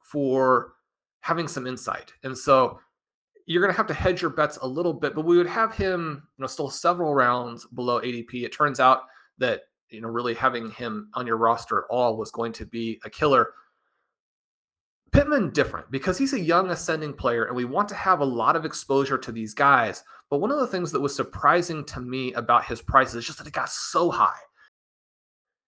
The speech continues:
We're looking at Michael Pittman. He was a good player through his first couple of years, and he was a good player in college, but he wasn't a great player. And when you're drafting someone at the two three turn who hasn't been a great player,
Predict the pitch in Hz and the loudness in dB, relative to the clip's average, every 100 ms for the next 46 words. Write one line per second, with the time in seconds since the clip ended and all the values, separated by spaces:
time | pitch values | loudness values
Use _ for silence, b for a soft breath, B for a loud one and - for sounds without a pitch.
0 | - 143 143 156 120 123 131 - 147 131 | -4 -2 -2 -4 -4 -4 -2 -4 -4 -4
1 | 110 b b b _ - 185 156 135 - | -8 b b b _ 0 4 4 2 2
2 | 185 180 147 110 107 - - - 135 - | 2 4 4 4 -2 -8 -16 -4 -4 -2
3 | - 127 - 135 135 117 117 117 110 - | -4 -4 -4 -4 -2 -4 -4 -6 -8 -10
4 | 120 120 123 113 110 - 160 165 - 143 | -12 -8 -8 -8 -10 -2 -2 0 0 2
5 | 127 120 120 - 120 110 104 120 113 117 | 2 0 -4 -6 -6 -6 -8 -8 -8 -4
6 | 180 214 185 - 147 135 135 127 117 113 | -2 0 -2 2 2 0 0 0 0 0
7 | 120 123 117 117 147 185 190 165 170 151 | -4 -6 -6 0 2 2 -4 -6 -6 -4
8 | 139 - 113 123 - 156 151 147 135 - | -6 -6 -8 -8 -6 -6 -4 -4 -4 -2
9 | 135 131 113 - 143 151 127 127 113 127 | -2 -2 -8 -6 -6 -6 -8 -8 -6 -2
10 | 147 - 127 123 120 | -4 -2 0 4 4